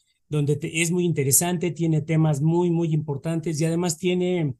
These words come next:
eh, unos autodiagnósticos que son para joven, adulto, mujer, eh, que si los contestas, eh, de verdad, bien, bien honestamente,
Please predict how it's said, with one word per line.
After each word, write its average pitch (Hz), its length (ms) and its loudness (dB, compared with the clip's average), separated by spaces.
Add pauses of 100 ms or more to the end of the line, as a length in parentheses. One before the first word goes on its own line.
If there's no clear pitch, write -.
(640)
eh, 151 400 -4
unos 185 260 2
autodiagnósticos 151 960 0
que - 80 -4
son 156 200 0
para 143 180 0
joven, 143 420 -2
adulto, 151 420 -2
mujer, 147 460 -2 (640)
eh, 135 420 -4
que 139 80 6
si 143 100 4
los 135 160 2
contestas, 160 720 4
eh, 139 500 0
de 131 120 0
verdad, 143 420 4
bien, 170 380 4
bien 160 240 4
honestamente, 156 800 2